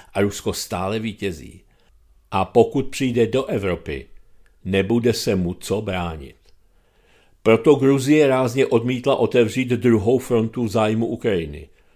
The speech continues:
Proto moldavská prezidentka Maja Sanduová při vší své nechuti k Rusku odmítla pověřit kyjevský režim pácháním genocidy v Podněstří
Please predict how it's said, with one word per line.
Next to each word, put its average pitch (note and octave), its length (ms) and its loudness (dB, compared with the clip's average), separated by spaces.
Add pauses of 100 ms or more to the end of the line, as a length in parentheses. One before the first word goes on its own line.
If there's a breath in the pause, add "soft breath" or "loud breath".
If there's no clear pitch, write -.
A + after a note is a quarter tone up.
(140)
Proto A2 260 6
moldavská A2+ 680 2
prezidentka G#2 800 -2
Maja G#2+ 400 0
Sanduová G2 840 -2
při - 280 -4
vší - 320 -4
své A#2+ 300 -2
nechuti A2+ 440 -4
k - 80 -8
Rusku B2 500 -8 (300 loud breath)
odmítla A#2 640 0
pověřit A2 520 0
kyjevský A2 540 -2
režim G#2 300 -2
pácháním A2 720 -2
genocidy G#2 560 -2
v - 100 -10
Podněstří G2+ 880 -4